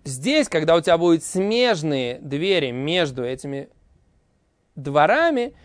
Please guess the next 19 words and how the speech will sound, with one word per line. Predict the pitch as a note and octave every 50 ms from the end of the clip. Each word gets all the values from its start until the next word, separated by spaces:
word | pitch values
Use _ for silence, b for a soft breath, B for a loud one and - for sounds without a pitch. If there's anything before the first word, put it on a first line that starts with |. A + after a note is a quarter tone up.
| b b b
это | - D#3
не | F#3 G#3+
будут | A#3+ D#4 D#4 C4+ F3 D3 C3+
дворы, | C3+ D3 C#3 D#3 D#3+ D3+ D3 C#3+ C#3 C3+ C#3 G3+ C4+ D#4 - _ _ _ _
которые | - - F3+ G3 G3+
открываются | F#3+ - G#3+ G#3+ A3 G#3+ G#3 G#3+
в |
этот | G3+ G3+ _
переулок, | A#3 A3+ A#3+ B3+ B3+ A3+ -
это | F3 D#3+ D#3+ F3 E3+
будет | E3+ A3 A3+ F#3+ G#3 F#3 - -
один | E3 E3 D#3+ D3 D3+ A#3 C#4+ C4+ A#3+
единый | F#3+ F#3+ F3 D#3+ F#3 G#3 G3+ G3 F#3
двор. | D3+ D3+ D3+ D#3 D3 A#2+ - - - _ _ _ b b b b b b b
Не | - D#3 F#3
будет | C4 D#4 E4 B3 - -
понятия | A3 G#3 G#3+ A3+ A#3+ A#3 F3 - F#3+ F3
«несколько | E3+ E3+ F3+ G3 G#3+ A3+ G#3+ - - F#3 E3+ - E3+ E3
дворов», | C#3+ C#3+ D3 D3 D#3+ A3 C4 C#4 C4 F#3